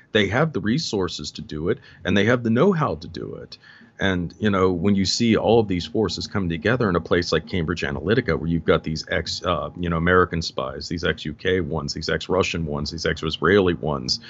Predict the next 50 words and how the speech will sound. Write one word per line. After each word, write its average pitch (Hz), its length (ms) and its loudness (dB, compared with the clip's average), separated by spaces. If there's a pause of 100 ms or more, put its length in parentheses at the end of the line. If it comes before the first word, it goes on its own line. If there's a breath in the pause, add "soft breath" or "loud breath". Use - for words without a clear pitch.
(280 loud breath)
you 85 80 -4
know, 87 120 0
these 117 240 2
guys 123 280 4
have 95 180 -2
so - 320 2
many 113 200 2
resources 90 840 -2
and 85 100 -6
so 107 240 0
much 90 280 0
knowledge 98 460 2
at 71 100 -6
their 82 80 -2
disposal. 95 800 2 (320 loud breath)
In 113 80 2
a 117 60 2
lot 131 200 4
of 98 140 0
ways, 117 720 0 (100)
uh, - 180 -14
you 117 140 2
know, 107 160 6
there's 107 220 2
almost 120 340 2
nothing 104 300 0
that, 87 100 0
I 92 40 -10
mean, 92 120 0
official 101 340 -2
governments 98 440 0
can 98 160 -4
do 107 160 2
to 85 80 0
stop - 440 0
them. 53 320 -8 (440 loud breath)
You 76 80 -4
know, 82 160 0
I - 20 2
mean, 90 140 2
that's 98 220 2
certainly, 87 280 4
I 80 60 0
think, 90 160 -2
that 80 80 -4
we're 87 120 -4
seeing 87 300 -2
playing 92 340 0
out 104 320 0
now. 50 460 -12